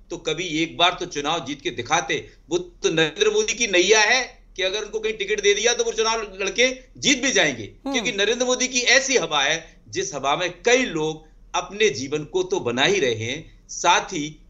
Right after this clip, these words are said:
Speaker 1: वो मिशन जो नरेंद्र मोदी भारत को एक ऊंचाई तक ले जा रहे हैं, उसमें वो अपनी आहुति देने के लिए आ रहे हैं। लेकिन मध्य प्रदेश की जो पॉलिटिक्स है,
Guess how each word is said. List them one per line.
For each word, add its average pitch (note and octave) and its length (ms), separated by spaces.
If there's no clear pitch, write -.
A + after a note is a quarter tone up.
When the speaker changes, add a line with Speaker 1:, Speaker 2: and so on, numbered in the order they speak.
Speaker 1:
वो F3+ 100
मिशन G3 400
जो C3+ 80
नरेंद्र D#3+ 380
मोदी C#3+ 280
भारत C#3 420
को B2 140
एक B2 180
ऊंचाई F3+ 300
तक F#3 220
ले A#2 120
जा B2 120
रहे G2 140
हैं, C#3 360
उसमें E3 300
वो B2+ 140
अपनी C3 260
आहुति C3 400
देने G#2 240
के C3 120
लिए D#3+ 200
आ F#2+ 80
रहे E2+ 120
हैं। - 120
लेकिन A#3 240
मध्य E3 240
प्रदेश G#3+ 300
की F3+ 100
जो D#3+ 100
पॉलिटिक्स E3 560
है, - 120